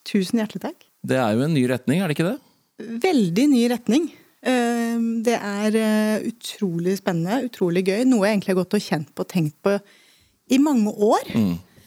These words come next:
Speaker 1: Og noen ganger så handler det om å bare ta det steget og tørre å gå den der lille ekstra milen, holdt jeg på å si.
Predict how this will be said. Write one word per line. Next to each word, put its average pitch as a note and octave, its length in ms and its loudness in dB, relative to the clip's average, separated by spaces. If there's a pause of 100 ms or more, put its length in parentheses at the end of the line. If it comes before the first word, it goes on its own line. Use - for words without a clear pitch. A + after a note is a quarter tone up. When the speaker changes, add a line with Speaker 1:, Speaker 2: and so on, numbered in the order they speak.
(380)
Speaker 1:
Og D#4 80 6
noen C#4+ 320 4
ganger A#3 240 2
så C#4+ 140 2 (580)
handler G#3+ 320 2
det G#3 80 2
om A3+ 100 2
å A3+ 60 0
bare G#3+ 320 0 (260)
ta G#3+ 220 -2 (160)
det G#3 160 -4
steget G3+ 720 -4
og G#3+ 180 -6
tørre F3 460 -2
å F#3 180 -6
gå F3+ 160 -6 (880)
den F#3+ 180 -12
der F#3 220 -14
lille F3+ 340 -4
ekstra F3+ 460 -10
milen, F3 260 -4
holdt F#3+ 220 -8
jeg - 80 -12
på - 20 -20
å - 60 -4
si. E4+ 60 -4